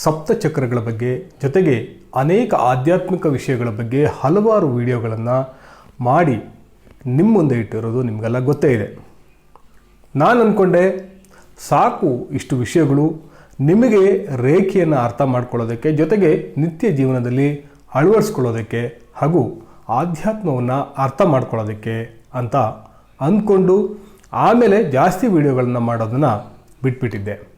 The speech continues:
ಆದರೆ ನನಗನ್ನಿಸ್ತಾ ಇರೋದೇನೆಂದರೆ, ನಿಮ್ಮಲ್ಲಿ ಕೆಲವರಿಗೆ ಇನ್ನೂ ಅನೇಕ ವಿಷಯಗಳ ಬಗ್ಗೆ ಗೊಂದಲಗಳು ಹೋಗಿಲ್ಲ,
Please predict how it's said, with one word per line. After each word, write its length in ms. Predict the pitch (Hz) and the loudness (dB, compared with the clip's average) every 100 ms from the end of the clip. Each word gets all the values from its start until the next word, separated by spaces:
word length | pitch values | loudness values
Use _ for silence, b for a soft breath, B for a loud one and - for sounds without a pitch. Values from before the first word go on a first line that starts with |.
| _ _ | _ _
ಆದರೆ 640 | 123 151 196 143 175 - B B B B _ - | -2 2 4 2 0 -6 B B B B _ -14
ನನಗನ್ನಿಸ್ತಾ 760 | 139 139 240 247 226 - 208 | -4 2 4 4 4 2 2
ಇರೋದೇನೆಂದರೆ, 840 | 185 156 147 135 160 123 - - _ - | 2 4 2 2 2 0 -4 -14 _ -2
ನಿಮ್ಮಲ್ಲಿ 420 | 147 220 262 247 | 2 4 4 4
ಕೆಲವರಿಗೆ 500 | - 147 151 143 139 | 2 2 4 4 2
ಇನ್ನೂ 380 | 151 127 156 165 | 2 2 2 2
ಅನೇಕ 480 | 170 117 143 202 202 | 0 0 2 2 2
ವಿಷಯಗಳ 520 | 165 123 - 139 127 | 0 -2 -2 -2 -2
ಬಗ್ಗೆ 600 | 113 113 117 135 139 - B - | -2 -4 -2 -2 -2 -8 B -6
ಗೊಂದಲಗಳು 600 | 120 147 202 165 117 123 | -2 0 2 0 0 -2
ಹೋಗಿಲ್ಲ, 560 | 135 127 117 113 107 - | 0 0 -2 -2 -6 -10